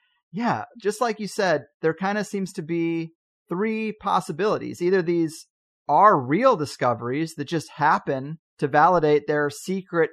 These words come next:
hidden religion that we don't know about, so we're ignorant of it. Or two, they're just applying their religious ideas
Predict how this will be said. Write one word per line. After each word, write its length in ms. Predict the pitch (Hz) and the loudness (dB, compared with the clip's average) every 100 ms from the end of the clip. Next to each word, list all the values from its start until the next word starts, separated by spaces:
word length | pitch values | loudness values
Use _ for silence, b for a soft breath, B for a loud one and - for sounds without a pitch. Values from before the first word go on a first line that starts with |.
| - | -2
hidden 300 | 185 185 175 | 0 2 2
religion 680 | 147 139 208 139 139 170 | 0 2 0 0 -4 -2
that 200 | 151 139 - _ - | 0 -2 -4 _ 0
we 120 | 170 | 4
don't 220 | 151 131 | 4 2
know 180 | 139 226 | 2 4
about, 440 | 139 107 120 165 - _ | 2 -2 -4 -4 -8 _
so 200 | - 156 | 0 2
we're 200 | 143 139 | 2 0
ignorant 420 | 185 214 139 120 | 0 0 -2 -4
of 140 | 113 131 | -6 -4
it. 160 | 156 - _ - | -4 -6 _ -2
Or 160 | 147 | 0
two, 480 | 147 - 233 160 190 - _ - | 0 -2 -2 0 -2 -8 _ 2
they're 140 | 170 175 | 4 4
just 200 | 175 - | 2 -4
applying 760 | - - 170 208 202 185 175 _ _ 160 | -6 0 2 4 0 -4 -8 _ _ 6
their 120 | 160 | 8
religious 460 | 156 165 190 190 170 | 10 6 2 0 0
ideas 720 | 160 156 180 175 170 - | 0 2 2 2 0 -6